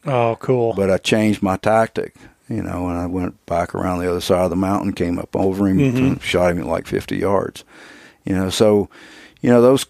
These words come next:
Speaker 2: that's what I'm talking about in terms of quality experience, even though I came home empty-handed and, you know, that's, that wasn't exactly a wonderful experience going back home.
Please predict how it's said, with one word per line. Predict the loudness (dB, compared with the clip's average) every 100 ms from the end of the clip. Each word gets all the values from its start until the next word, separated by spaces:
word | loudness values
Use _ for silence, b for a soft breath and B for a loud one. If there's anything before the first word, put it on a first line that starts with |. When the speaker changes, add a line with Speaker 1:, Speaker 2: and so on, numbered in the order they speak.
| 0
Speaker 2:
that's | 2 4
what | 2
I'm | 2
talking | 4 2 2
about | 0 -2
in | -2
terms | -2 -2
of | -2
quality | 0 2 0
experience, | -2 -6 -2 0 -2 -4
even | -4 -2
though | -4 -4
I |
came | -2 -2 0
home | 0 2 2
empty-handed | 0 -4 -4 -2 0 2 4 2 0
and, | -2 -6 -8
you | -8 -6
know, | -6 -8 -10 -12 -14
that's, | -8 -8 -6
that | -4 -2
wasn't | -2 -2 -2
exactly | -2 0 0 0 -2
a | -2
wonderful | -2 0 2 0 -2 -4
experience | -6 -2 0 0 -2
going | -2 0 0
back | -2 0
home. | 0 0